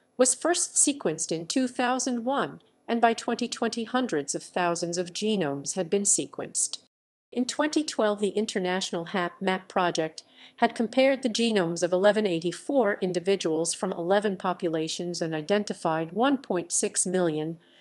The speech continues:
single nucleotide polymorphisms.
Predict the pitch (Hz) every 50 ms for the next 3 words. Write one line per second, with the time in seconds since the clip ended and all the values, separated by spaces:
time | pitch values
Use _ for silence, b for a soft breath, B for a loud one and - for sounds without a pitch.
0 | b b - - - 202 190 180 185 180 170 170 196 208 190 - - 165 156 160
1 | 156 156 156 - - 156 147 147 143 - - 156 147 147 151 151 151 139 135 131
2 | - 143 131 - 135 123 135 139 - - -